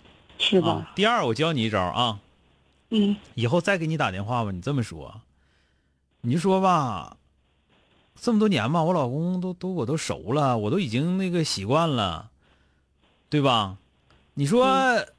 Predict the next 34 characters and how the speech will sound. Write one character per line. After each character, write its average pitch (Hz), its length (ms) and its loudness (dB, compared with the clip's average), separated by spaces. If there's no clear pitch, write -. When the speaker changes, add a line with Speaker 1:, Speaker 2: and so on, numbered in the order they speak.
Speaker 2:
一 165 180 0
个 285 100 2
女 196 200 4
的 165 220 4
给 156 120 0
我 156 140 4
打 123 160 2
电 117 140 0
话 120 220 2
让 123 180 2
我 107 60 2
离 98 120 -2
婚， 87 380 -8
再 262 160 2
来 214 140 0
个 220 80 -2
女 160 160 -2
的 113 80 -2
又 208 180 2
给 180 80 -4
我 156 200 0
打 113 140 -2
电 120 100 2
话 131 120 2
让 123 120 2
我 107 60 0
离 98 120 -4
婚， 95 220 -6
这 170 100 -4
破 294 180 0
鞋 190 200 0
这 247 80 -2
么 226 80 -2
多， 160 440 0